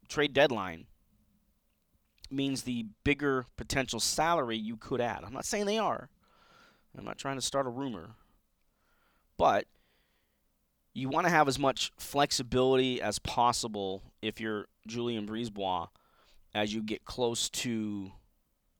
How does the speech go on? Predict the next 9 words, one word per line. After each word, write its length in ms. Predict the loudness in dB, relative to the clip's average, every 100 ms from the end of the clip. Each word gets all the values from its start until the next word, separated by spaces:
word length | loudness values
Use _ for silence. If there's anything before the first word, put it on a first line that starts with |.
| _ _ _ _ _ _ -10
the 120 | -6
deadline 440 | 0 0 2 0
as 80 | -2
possible, 600 | 0 2 2 -2 -8 -14 -18 -18 -12
because 300 | -4 -4 -2
it 80 |
just, 300 | -4 -4 -4
it 140 | -6 -4
just 260 | -4 -4